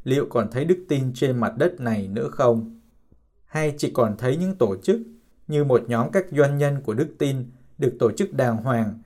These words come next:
làm các việc từ thiện?" Đức Thánh Cha lưu ý rằng câu hỏi này nằm ở cuối dụ ngôn cho thấy sự cần thiết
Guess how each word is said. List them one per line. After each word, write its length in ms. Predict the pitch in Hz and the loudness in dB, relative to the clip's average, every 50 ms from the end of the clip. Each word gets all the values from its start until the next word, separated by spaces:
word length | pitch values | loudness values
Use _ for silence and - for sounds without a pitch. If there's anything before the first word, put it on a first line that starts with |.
| _ - - | _ -12 -4
làm 220 | 127 123 113 101 | 0 0 0 0
các 160 | - 170 165 160 | -2 -4 -4 2
việc 240 | 139 120 107 - - - - | 2 2 2 2 -2 -4 0
từ 200 | - 120 110 107 | 2 2 2 2
thiện?" 300 | - 127 131 123 123 - - - _ - _ _ _ _ _ _ _ _ _ _ _ _ - | 0 2 2 2 2 -2 -10 -20 _ -20 _ _ _ _ _ _ _ _ _ _ _ _ 0
Đức 140 | 175 170 175 - | 2 2 2 2
Thánh 180 | 170 156 143 | 0 -2 0
Cha 240 | - 143 131 123 120 | 2 2 4 4 4
lưu 200 | 117 117 123 123 | 4 4 4 4
ý 180 | 113 120 135 160 | 4 2 0 2
rằng 280 | 156 143 120 107 101 95 - - _ _ _ _ _ _ | 2 2 2 0 -2 -6 -10 -16 _ _ _ _ _ _
câu 120 | - 185 | 2 2
hỏi 240 | 170 139 135 117 110 | 4 4 4 2 2
này 240 | 117 123 120 113 113 | 2 0 2 0 0
nằm 240 | 113 113 113 113 110 | 0 0 -2 0 0
ở 120 | 101 95 - - | -2 -4 -6 -4
cuối 220 | - 165 151 180 170 | 0 2 2 2 4
dụ 100 | 170 156 | 2 0
ngôn 340 | 123 127 135 135 135 131 123 - - - - - | 0 0 -4 -2 -2 -4 -4 -8 -12 -18 -14 -2
cho 160 | - 165 156 | 0 0 2
thấy 180 | 156 160 175 196 | 4 4 4 4
sự 160 | 185 - 160 - | 4 0 -2 0
cần 200 | - 131 104 95 - | 0 0 0 -2 -4
thiết 220 | - 185 202 226 | -2 -2 -2 -2